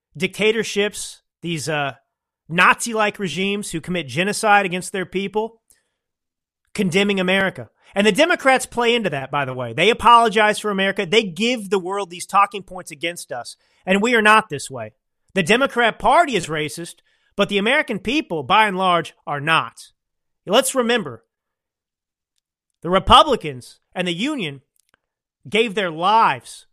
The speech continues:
to end slavery. And it was Democrats who implemented Jim Crow after the slave was freed. It was Democrats who replaced Jim Crow with a welfare state, which is a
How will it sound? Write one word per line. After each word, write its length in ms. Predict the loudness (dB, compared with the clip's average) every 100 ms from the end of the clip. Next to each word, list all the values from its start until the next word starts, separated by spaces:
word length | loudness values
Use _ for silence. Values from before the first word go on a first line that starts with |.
| _ _ _ _ _ _ _ _ _
to 140 | -6 -4
end 160 | -4
slavery. 560 | -6 -6 -6 -6 -14 -20 _ _ _ _ _ _ _ _ _ -10
And 100 | -6
it 40 |
was 160 | -6 0
Democrats 680 | 2 2 -2 -2 -2 -4
who 100 | -8
implemented 560 | -8 -6 -6 -6 -6 -8
Jim 280 | -4 -4 -6
Crow 380 | -2 2 2 2
after 240 | -2 -8
the 100 | -14
slave 360 | -10 -6 -6 -6
was 140 | -14
freed. 380 | -8 -6 -6 -10 _ _ -6
It 80 | -4
was 160 | -2
Democrats 600 | 2 2 2 0 2 0
who 80 | -2
replaced 500 | -6 -2 -2 -2 -4 _ -6
Jim 260 | -2 0
Crow 260 | 0 0 2
with 120 | 2
a 60 | 0
welfare 480 | 0 0 0 -2 -4
state, 320 | -4 -6 -4
which 180 | -6 -2
is 120 | 0
a 180 | -2